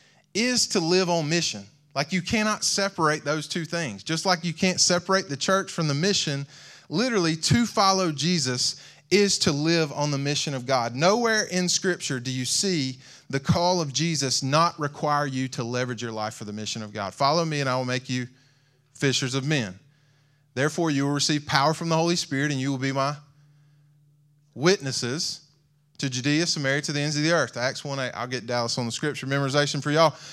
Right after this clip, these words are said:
Um, I'm just joking. Y'all don't have to do that. Um, "Therefore, go and make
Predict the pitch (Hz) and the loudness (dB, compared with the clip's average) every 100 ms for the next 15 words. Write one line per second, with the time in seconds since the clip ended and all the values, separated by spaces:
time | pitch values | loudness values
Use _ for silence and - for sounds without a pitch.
0 | - 165 165 151 120 110 - - - - | -6 4 6 6 2 -2 -12 -20 -20 -6
1 | 120 120 120 - 113 107 104 110 110 101 | -4 -2 -4 -2 -2 -4 -6 -6 -6 -6
2 | 107 - 95 104 117 151 - - - 156 | -10 -12 -12 -4 -2 -2 -6 -20 0 4
3 | 147 123 - - 151 190 - 185 175 151 | 4 2 -6 0 4 4 4 4 6 6
4 | 170 151 143 170 - | 6 6 2 2 -2